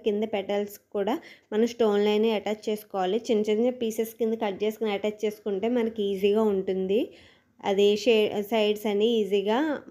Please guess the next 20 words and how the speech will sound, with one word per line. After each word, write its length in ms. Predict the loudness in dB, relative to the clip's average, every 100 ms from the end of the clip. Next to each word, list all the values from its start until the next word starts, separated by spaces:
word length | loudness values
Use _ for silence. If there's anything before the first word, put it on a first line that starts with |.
| -2
మనకి 300 | -2 0 0 2
బెండ్ 260 | 2 2 2
అయ్యి 200 | 2 2 0 -2
కనిపిస్తాయి. 680 | -2 -2 -2 -4 -6 -2 0 0 0
ఇదిగోండి, 400 | 0 0 0 0 -2
ఇక్కడ 180 | -4 -2 -2
నేను 180 | 0 -2 -4 -8 -16
స్టోన్ 320 | 0 2 4 4
లైన్ 180 | 2 2 0
ముందు 180 | 0 -2
చిన్న 140 | -2 -2 -2
పీసెస్‌ని 440 | -4 -2 -4 -4 -6
అటాచ్ 260 | -4 -6 -4
చేసి, 240 | -6 -4 -2 -2
తర్వాత 340 | 0 0 0 -6 -8 _ _ -4
పెద్ద 180 | 0 0 0
పీసెస్‌ని 500 | 0 0 -2 -2 -2 0 0
one 100 | 0 2
by 80 | 2 2
one 120 | 2